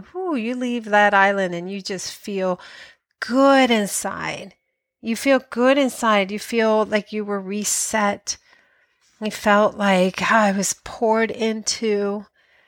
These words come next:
It was just there for me. I felt safe. I could be myself. Right? Like that's, that's the energies of, of an island, which is a good example of the energy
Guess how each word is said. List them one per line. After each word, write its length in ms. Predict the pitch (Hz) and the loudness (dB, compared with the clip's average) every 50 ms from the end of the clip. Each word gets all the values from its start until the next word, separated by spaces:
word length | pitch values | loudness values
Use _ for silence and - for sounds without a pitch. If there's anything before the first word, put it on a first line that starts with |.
| _ _ _ _ _ - | _ _ _ _ _ -2
It 60 | 233 | 0
was 200 | 240 226 190 - | 0 0 2 0
just 300 | - 254 247 226 - - - | 2 2 2 2 0 -4 -6
there 520 | 214 208 202 233 233 226 226 226 226 226 | -6 -2 2 4 6 6 6 6 4 4
for 260 | 220 - - - 233 | 2 -2 -2 -2 -2
me. 380 | 220 214 214 214 208 208 208 202 | 0 0 -2 -2 -2 -2 -2 -2
I 80 | 196 202 | -4 -4
felt 280 | - - 233 214 214 | -2 0 0 0 0
safe. 1000 | - - - - - - 196 202 208 214 214 214 214 214 - - - - - - _ _ _ _ _ _ _ _ - | -2 -4 -4 -4 0 0 2 4 4 4 4 2 2 0 -2 -6 -12 -12 -16 -18 _ _ _ _ _ _ _ _ -6
I 60 | 233 | -2
could 240 | - 269 226 214 - | -2 -2 -2 0 2
be 220 | 269 254 247 247 | 2 2 2 2
myself. 1000 | 233 233 226 226 - - - - 226 208 214 214 208 208 214 - - - - - _ _ _ _ _ _ _ _ _ _ _ _ _ _ _ _ _ _ _ _ _ _ _ _ _ _ _ _ _ _ _ _ _ - | 2 0 -2 -2 -2 -4 0 2 4 4 6 4 4 2 0 -4 -8 -12 -14 -16 _ _ _ _ _ _ _ _ _ _ _ _ _ _ _ _ _ _ _ _ _ _ _ _ _ _ _ _ _ _ _ _ _ -12
Right? 300 | 214 214 214 220 226 214 | -6 -2 0 0 0 2
Like 240 | 220 220 214 202 - | 2 0 0 0 2
that's, 520 | - 226 233 240 233 - - - - - | 4 4 4 4 2 0 -4 -6 -4 0
that's 440 | - 226 226 226 - - - - - 233 _ _ | 0 2 2 2 -2 -4 -8 -10 -12 -16 _ _
the 240 | 247 208 240 233 - | -10 -6 -6 -4 0
energies 560 | - 220 214 226 226 208 - 214 214 196 - | 0 0 0 0 -4 -4 -6 -6 -6 -4 -4
of, 240 | 208 202 190 196 - - | -4 -4 -4 -6 -10 -4
of 160 | - 208 196 | -4 -2 -2
an 120 | 208 196 | -2 -2
island, 500 | 202 - - 196 202 214 220 226 208 190 | -2 -2 0 0 0 0 0 -2 -4 -4
which 180 | 190 180 - - | -4 -6 -8 -8
is 240 | 202 185 - - - - - - - - - - _ _ _ _ _ - | -8 -8 -8 -12 -14 -16 -20 -20 -20 -20 -20 -20 _ _ _ _ _ -4
a 160 | 226 226 190 - _ - | -4 -4 -4 -4 _ -2
good 280 | - 240 269 269 262 | 2 4 4 4 4
example 800 | 262 254 254 - - 294 285 302 294 - - 226 214 208 214 - | 4 0 -2 -2 0 2 2 2 2 0 0 2 2 4 2 2
of 280 | - 208 202 190 190 - | 2 0 0 -2 -4 -6
the 180 | 202 202 175 | -4 -4 -2
energy 680 | - 202 202 214 220 220 214 - 214 214 208 196 196 196 | 0 -2 0 0 -2 -6 -6 -8 -8 -8 -6 -6 -6 -8